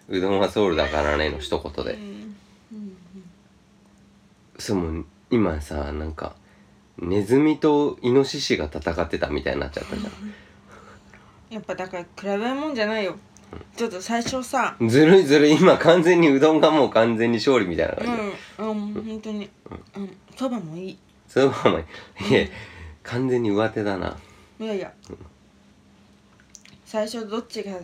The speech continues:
Speaker 2: 優れてるっていうか、いいかっていうことで
Speaker 1: うん。
Speaker 2: 言おうとしてたけど、あの、別次元だと思った。
Speaker 1: ちょっと待って。今さ、
Speaker 2: うん。
Speaker 1: タイのさ、
Speaker 2: うん。
Speaker 1: あの、寝てる菩薩像のさ、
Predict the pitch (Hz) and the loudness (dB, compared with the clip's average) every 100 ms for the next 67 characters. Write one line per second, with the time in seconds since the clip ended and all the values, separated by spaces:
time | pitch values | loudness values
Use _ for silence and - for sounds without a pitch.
0 | - _ - 202 196 185 185 165 160 - | -16 _ -16 -10 -8 -8 -8 -10 -10 -12
1 | 160 - 151 147 - - - - - - | -12 -8 -8 -8 -14 -20 -20 -20 -14 -8
2 | 220 - 180 175 - 165 160 - 180 175 | -6 -4 -6 -8 -10 -10 -12 -14 -12 -12
3 | 160 160 - - 92 85 85 _ _ _ | -12 -14 -14 -14 -12 -12 -16 _ _ _
4 | _ _ _ - 180 175 - - 160 160 | _ _ _ -18 -16 -16 -16 -16 -16 -16
5 | - 156 165 - - - - _ - - | -16 -16 -16 -18 -20 -20 -20 _ -20 -16
6 | 170 156 156 156 _ _ _ _ - 202 | -12 -12 -12 -16 _ _ _ _ -8 -6
7 | 226 269 320 330 339 202 180 175 165 190 | -4 -2 -2 0 0 -2 -6 -8 -8 -10
8 | 190 147 - - - - - - 113 107 | -8 -8 -8 -12 -20 -20 -14 -8 -4 -4
9 | 98 - - - - - - - - 110 | -4 -14 -20 -20 -20 -20 -20 -8 -4 -2
10 | 117 - - - - - - 208 277 285 | -2 -6 -10 -14 -18 -20 -18 -8 -6 -2
11 | 311 160 123 85 80 87 78 76 - - | 0 2 2 0 -2 -2 -2 -4 -12 -16
12 | 101 _ - - 90 82 80 78 - - | -16 _ -20 -12 -8 -6 -6 -8 -12 -6
13 | 98 98 147 143 147 131 131 120 131 - | -4 -2 0 2 2 0 -2 0 0 -2
14 | 117 98 73 - - | -2 -2 -2 -4 -8